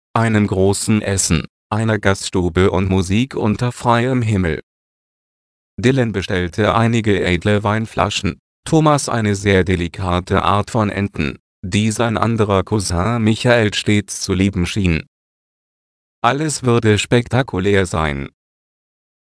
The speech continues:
Eine Woche später kam die erweiterte Familie. Dylan und Thomas hatten nahezu alles bis zur Perfektion geplant.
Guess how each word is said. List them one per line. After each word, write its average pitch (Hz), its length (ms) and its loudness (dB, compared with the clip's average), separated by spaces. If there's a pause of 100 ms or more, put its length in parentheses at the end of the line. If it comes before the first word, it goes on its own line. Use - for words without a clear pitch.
Eine 123 280 0
Woche 110 380 0
später 92 500 2
kam 98 340 -4
die 95 160 0
erweiterte 92 720 2
Familie. 95 640 0 (1200)
Dylan 113 300 2
und 98 260 -4
Thomas 92 500 0
hatten 104 300 -2
nahezu 95 460 0
alles 107 360 0
bis - 260 -2
zur 101 200 2
Perfektion 101 880 -2
geplant. 76 680 -2